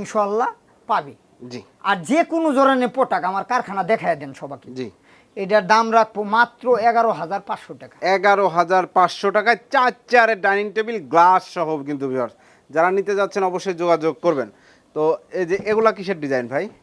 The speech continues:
Speaker 1: এগুলা হইলো আলমারি।
Speaker 2: আলমারির ডিজাইন, এই যে
Speaker 1: যে,
Speaker 2: এটা?
Speaker 1: যে এটা হলো ওয়ারড্রোব।
Speaker 2: ওয়ারড্রোবের ডিজাইন দেখেন, এই যে
Speaker 1: হ্যাঁ,
Speaker 2: প্রচুর
Speaker 1: এই
Speaker 2: ডিজাইন,
Speaker 1: যে,
Speaker 2: এগুলা
Speaker 1: এই
Speaker 2: দিয়ে
Speaker 1: যে
Speaker 2: কাজ করা
Speaker 1: ড্রেসিং
Speaker 2: হয়।
Speaker 1: টেবিল।
Speaker 2: এই যে ড্রেসিং টেবিল তৈরি
Speaker 1: এই যে
Speaker 2: হচ্ছে,
Speaker 1: আর, এই ক্যাবিনেট।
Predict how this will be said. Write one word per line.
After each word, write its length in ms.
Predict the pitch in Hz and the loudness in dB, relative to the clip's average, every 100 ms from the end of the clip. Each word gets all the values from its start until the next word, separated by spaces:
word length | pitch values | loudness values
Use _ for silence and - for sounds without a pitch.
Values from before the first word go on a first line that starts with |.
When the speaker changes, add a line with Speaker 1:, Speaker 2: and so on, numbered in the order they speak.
| 226 | 2
Speaker 1:
এগুলা 260 | 233 240 247 240 | 4 6 6 6
হইলো 200 | 240 240 | 4 2
আলমারি। 440 | 208 247 247 196 151 - | 2 2 0 -2 -6 -8
Speaker 2:
আলমারির 500 | 135 143 147 147 135 131 | -2 -2 0 0 -2 -6
ডিজাইন, 320 | 127 139 143 | -2 0 0
এই 80 | 139 | -2
যে 60 | 143 | -4
Speaker 1:
যে, 100 | 185 | 0
Speaker 2:
এটা? 100 | 185 | 2
Speaker 1:
যে 100 | 214 214 - 233 | 4 4 0 0
এটা 160 | 214 220 | 6 6
হলো 160 | 220 226 226 | 6 4 2
ওয়ারড্রোব। 380 | 220 185 208 - _ _ | 0 0 -2 -2 _ _
Speaker 2:
ওয়ারড্রোবের 520 | 131 143 139 147 139 | 0 0 0 -4 -4
ডিজাইন 300 | 127 127 127 | -6 -6 -4
দেখেন, 240 | 131 127 127 | -4 -4 -6
এই 60 | |
যে 80 | 123 185 | -8 -2
Speaker 1:
হ্যাঁ, 160 | 180 | 0
Speaker 2:
প্রচুর 300 | 165 202 170 | 2 -2 -2
Speaker 1:
এই 60 | 180 | 2
Speaker 2:
ডিজাইন, 220 | 180 165 | 2 6
Speaker 1:
যে, 100 | 240 | 4
Speaker 2:
এগুলা 180 | 170 240 | 4 0
Speaker 1:
এই 60 | |
Speaker 2:
দিয়ে 160 | 240 254 | 2 4
Speaker 1:
যে 60 | 247 | 2
Speaker 2:
কাজ 80 | |
করা 80 | 185 | 2
Speaker 1:
ড্রেসিং 260 | 233 240 254 | 2 2 0
Speaker 2:
হয়। 60 | |
Speaker 1:
টেবিল। 280 | 220 202 151 127 _ _ | -4 -6 -6 -14 _ _
Speaker 2:
এই 100 | 139 | -8
যে 80 | 147 | -6
ড্রেসিং 300 | 151 143 160 | -6 -6 -6
টেবিল 240 | 165 156 | -4 -4
তৈরি 220 | 151 151 151 | -4 -2 0
Speaker 1:
এই 60 | |
যে 100 | 214 | 4
Speaker 2:
হচ্ছে, 280 | 214 233 220 | 6 4 0
Speaker 1:
আর, 60 | 214 | -2
এই 160 | 202 | -2
ক্যাবিনেট। 400 | 254 247 226 180 | -4 -4 -4 -6